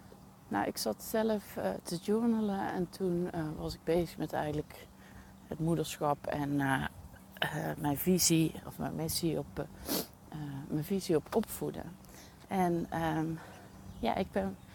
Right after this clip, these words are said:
heb daar, ehm, wel een beeld over, zeg maar, hoe ik mijn kinderen eigenlijk wil opvoeden. En ik ben heel benieuwd of jij dat ook voor jezelf hebt, ehm, samen met je partner. Of ja,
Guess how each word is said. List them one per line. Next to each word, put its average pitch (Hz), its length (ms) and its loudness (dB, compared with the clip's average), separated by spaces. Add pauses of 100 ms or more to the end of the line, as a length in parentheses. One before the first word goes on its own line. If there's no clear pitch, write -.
(360)
heb 190 240 2
daar, 180 500 4
ehm, 170 440 0 (800)
wel 185 180 4
een 151 140 4
beeld 180 400 6
over, 131 400 2
zeg 143 260 -4
maar, 143 140 0
hoe 180 240 4
ik 180 100 2
mijn 165 220 -2
kinderen 175 440 2
eigenlijk 160 400 -2
wil 156 200 0
opvoeden. 156 560 -2
En 151 260 -6 (380)
ik 202 120 -4
ben 202 160 6
heel 214 220 4
benieuwd 190 440 2
of 175 140 -6
jij 180 200 2
dat 170 240 -4
ook 214 220 4
voor - 180 -2
jezelf - 460 0
hebt, - 420 -2 (640)
ehm, 160 320 4 (300)
samen 151 420 2
met 147 200 0
je 160 80 2
partner. 180 580 4
Of - 380 -6
ja, 135 240 2